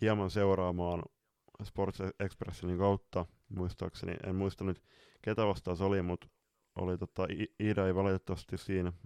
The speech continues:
matsissa, ää, jostain syystä päässyt pelaamaan, ja t-, ää, tiettävästi pieni, pieni loukki sit ennen ottelua kävi. Ulla Valtola puolestaan pelaa tulevan kauden Kais Muuran riveissä, ja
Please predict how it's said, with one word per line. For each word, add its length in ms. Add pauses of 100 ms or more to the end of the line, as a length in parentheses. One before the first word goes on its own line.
matsissa, 420 (840)
ää, 60 (320)
jostain 360
syystä 180
päässyt 240
pelaamaan, 480
ja 60
t-, 160
ää, 160
tiettävästi 460
pieni, 460 (160)
pieni 200
loukki 420
sit 160
ennen 320
ottelua 520 (100)
kävi. 200 (800)
Ulla 260
Valtola 420 (300)
puolestaan 640 (420)
pelaa 340
tulevan 420
kauden 280
Kais 280
Muuran 320
riveissä, 560 (1300)
ja 260